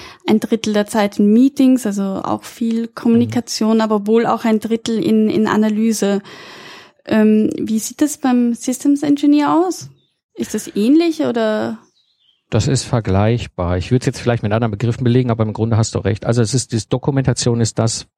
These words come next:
Speaker 2: was bei uns eben diese Artefakte sind.
Speaker 1: Mhm.
Speaker 2: Also System-Requirement-Spezifikation, System-Architektur-Spezifikation und alle dazugehörenden schöpferischen Aufgaben, also
Speaker 1: Mhm.
Speaker 2: Entwurf und Dokumentation hinten raus.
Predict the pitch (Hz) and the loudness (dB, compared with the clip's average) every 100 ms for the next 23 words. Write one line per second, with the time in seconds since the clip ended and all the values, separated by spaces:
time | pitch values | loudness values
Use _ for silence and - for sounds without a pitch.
0 | _ 107 - 85 110 113 - 110 107 110 | _ -4 -2 -4 -4 -2 -2 -2 -2 0
1 | - 104 107 110 - 127 131 147 170 - | 0 -2 -2 -4 -2 -2 0 -2 -2 2
2 | 226 220 240 - - _ - 104 113 117 | 4 4 2 -2 -10 _ -8 -2 0 0
3 | 117 - _ 113 - 113 117 113 - - | -4 -10 _ -4 0 0 0 -2 -4 -4
4 | 113 113 113 - 113 110 110 107 - - | -4 -2 -2 0 0 0 0 -4 -4 0
5 | 110 107 104 - - - - 92 - 107 | 2 0 -4 -10 -20 -18 -4 -4 0 -2
6 | - 123 139 - 131 131 127 - 120 - | 0 0 0 -2 -2 -2 -2 -2 -2 0
7 | 123 127 - - - 113 110 120 117 113 | 0 -2 -6 -18 -8 -2 0 2 2 0
8 | - 117 113 117 117 110 101 - 117 - | -2 -2 2 4 2 2 -2 -4 -4 -2
9 | 143 147 143 156 151 147 _ - 135 - | -2 -2 -2 -4 -6 -8 _ -4 -4 -2
10 | 139 147 156 - 220 214 208 226 - 90 | -2 -2 -6 0 2 2 2 -2 -2 -8
11 | 95 113 117 - 101 110 _ _ 95 107 | -4 -2 -2 -4 -14 -14 _ _ -12 -10
12 | 104 113 - 107 104 98 104 135 | -8 -8 -8 -10 -8 -8 -8 -8